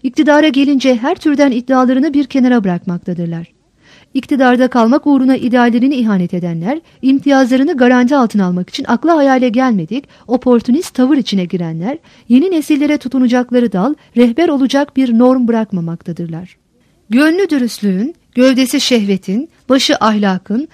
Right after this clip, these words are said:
ayakları haramın hizmetinde olan insanlar, tutarsız tavırları ödüllendiren sistemin ürünüdür.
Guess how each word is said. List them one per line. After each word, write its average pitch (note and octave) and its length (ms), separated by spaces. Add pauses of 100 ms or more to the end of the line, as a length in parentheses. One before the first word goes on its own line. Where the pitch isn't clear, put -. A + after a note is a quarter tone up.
(200)
ayakları C#4+ 480
haramın B3 340
hizmetinde C#4 480
olan A3+ 240
insanlar, F3+ 540 (300)
tutarsız C#4 520
tavırları C#4+ 420
ödüllendiren B3 640
sistemin B3 480
ürünüdür. F3 480